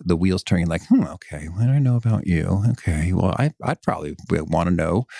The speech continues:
some of the beginner level stuff, or I would really wanna get some help getting acquainted with this weird, complicated thing." That's, uh, something that is often overlooked. You get the idea, is that it's broad in terms of, that could be any number of things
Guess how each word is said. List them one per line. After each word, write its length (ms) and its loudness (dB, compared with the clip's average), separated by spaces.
some 180 4
of 40 2
the 80 0
beginner 340 2
level 200 0
stuff, 320 -4
or 100 -2
I 140 0
would 120 2
really 280 2
wanna 400 2
get 240 -2
some 100 -4
help 200 2
getting 220 2
acquainted 420 0
with 200 0
this 180 0
weird, 300 2
complicated 600 -2
thing." 460 0
That's, 300 -2
uh, 220 -2
something 380 -2
that 180 -2
is 220 -2
often 240 -2
overlooked. 500 -2
You 140 4
get 80 0
the 100 -6
idea, 280 -8
is 160 2
that 160 0
it's 180 -2
broad 720 0
in 140 4
terms 580 0
of, 600 0
that 180 -4
could 140 -2
be 160 2
any 120 2
number 220 -4
of 60 -12
things 400 -8